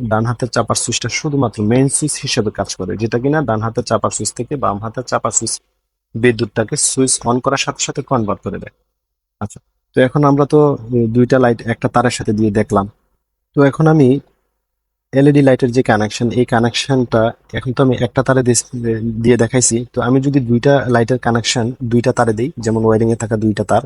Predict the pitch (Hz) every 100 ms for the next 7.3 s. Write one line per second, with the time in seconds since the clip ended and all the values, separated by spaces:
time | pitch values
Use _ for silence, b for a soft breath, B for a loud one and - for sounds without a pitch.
0 | - - 107 - 110 107 104 117 151 -
1 | _ - 120 - 131 127 139 127 120 123
2 | 135 120 127 120 120 117 127 131 156 -
3 | 107 127 123 131 127 160 B B - 117
4 | 131 131 117 123 117 107 - 110 117 113
5 | 113 110 95 98 110 101 113 151 _ B
6 | B - 135 117 - 95 87 92 _ -
7 | 104 - 139